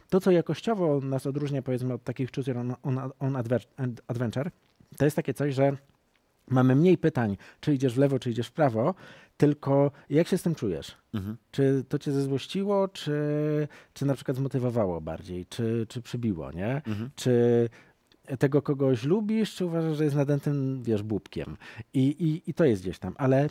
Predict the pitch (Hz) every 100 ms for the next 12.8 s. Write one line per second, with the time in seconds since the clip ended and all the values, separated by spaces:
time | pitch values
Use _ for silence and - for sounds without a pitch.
0 | - 151 - 123 123 120 - 214 165 156
1 | - 131 170 156 147 - 185 202 - -
2 | 165 - 180 160 160 143 151 - 143 214
3 | - - 277 294 - 233 233 220 220 -
4 | 180 185 151 190 190 165 175 156 147 147
5 | 143 180 175 151 - 151 - - 160 151
6 | 165 165 160 156 143 156 - 98 90 95
7 | 95 98 101 92 101 104 92 - - 98
8 | 113 - - 151 165 202 170 - 170 151
9 | 135 123 110 98 95 - - 113 123 113
10 | 110 107 107 - - 123 107 135 - 135
11 | 120 110 - - 175 170 - 120 123 117
12 | 117 120 113 123 123 107 156